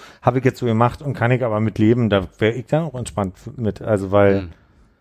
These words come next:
Speaker 1: du hast niemanden in Mitleidenschaft gezogen und es ist so.
Speaker 2: Bestimmt.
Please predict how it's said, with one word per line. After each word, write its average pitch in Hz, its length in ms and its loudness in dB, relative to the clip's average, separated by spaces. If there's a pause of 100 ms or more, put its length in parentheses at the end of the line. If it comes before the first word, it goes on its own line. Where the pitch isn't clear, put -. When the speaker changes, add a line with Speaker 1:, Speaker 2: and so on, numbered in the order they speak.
(120)
Speaker 1:
du 107 100 2
hast 117 260 2
niemanden 117 460 2
in 95 120 -2
Mitleidenschaft 135 640 0
gezogen 127 500 -4
und 127 280 -8
es - 160 -12
ist - 220 -10
so. 110 380 -6 (100)
Speaker 2:
Bestimmt. 87 420 -12